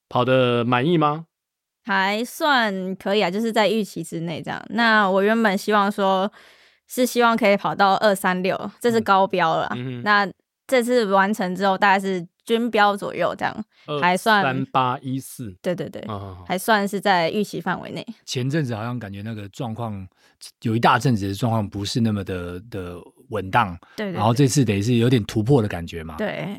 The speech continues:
Speaker 1: 嗯，应该是去年吧，我记得有一天我在森林跑站碰到纯玉跟古人啊，还，
Speaker 3: 嗯。
Speaker 1: 光头还有，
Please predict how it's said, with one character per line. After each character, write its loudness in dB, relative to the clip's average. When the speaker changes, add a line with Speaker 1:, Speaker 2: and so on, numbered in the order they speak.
Speaker 1:
嗯， -20
应 -8
该 -6
是 -10
去 -6
年 -6
吧， -4
我 -6
记 -2
得 4
有 2
一 2
天 2
我 -2
在 0
森 2
林 6
跑 2
站 2
碰 0
到 4
纯 -2
玉 4
跟 2
古 -4
人 -6
啊， -6
还， 0
Speaker 3:
嗯。 0
Speaker 1:
光 4
头 4
还 4
有， 4